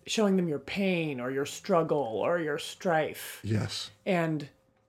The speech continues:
Speaker 1: the idea that showing them your love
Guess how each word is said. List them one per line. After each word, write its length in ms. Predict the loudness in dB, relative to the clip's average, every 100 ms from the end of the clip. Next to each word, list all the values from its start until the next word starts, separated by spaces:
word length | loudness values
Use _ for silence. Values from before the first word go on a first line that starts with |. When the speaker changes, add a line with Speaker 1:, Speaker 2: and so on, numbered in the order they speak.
| _ _ _ _ _ _ _ _ _ 2
Speaker 1:
the 120 | 6
idea 220 | 8 6
that 160 | 4 0
showing 300 | 0 0 2
them 180 | 2 0
your 280 | -2 -2 -4
love 1300 | -4 -4 -2 -2 0 -2 -4 -8 -14 -18 -20 -20